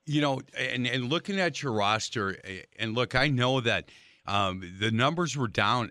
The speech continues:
uh, when it comes to softball for Catholic Memorial within the school. I think you had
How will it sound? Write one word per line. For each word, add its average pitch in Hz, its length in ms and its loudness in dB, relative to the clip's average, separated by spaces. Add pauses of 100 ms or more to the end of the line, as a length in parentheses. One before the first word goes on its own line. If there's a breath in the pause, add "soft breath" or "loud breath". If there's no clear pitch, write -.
uh, 95 280 -4
when 107 200 -2
it 95 60 -2
comes 120 220 -4
to 107 60 -6
softball 120 640 -2 (220)
for 113 100 -6
Catholic 104 440 -2
Memorial 107 480 0
within 95 260 -4
the 90 80 -2
school. 147 340 -2
I 98 120 2
think - 260 -4
you 175 80 0
had 117 200 0